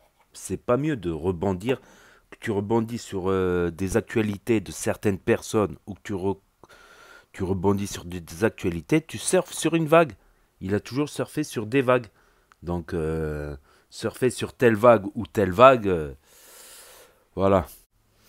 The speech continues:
Et en plus, euh, moi, dans mon cas personnel,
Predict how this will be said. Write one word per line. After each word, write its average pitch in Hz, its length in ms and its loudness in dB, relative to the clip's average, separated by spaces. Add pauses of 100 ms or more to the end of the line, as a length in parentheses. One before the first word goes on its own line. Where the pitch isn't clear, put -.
(200)
Et 117 120 2
en 120 100 6
plus, 135 480 6
euh, 110 460 10
moi, 127 320 6
dans 117 160 6
mon 110 120 4
cas 127 200 2
personnel, 123 720 2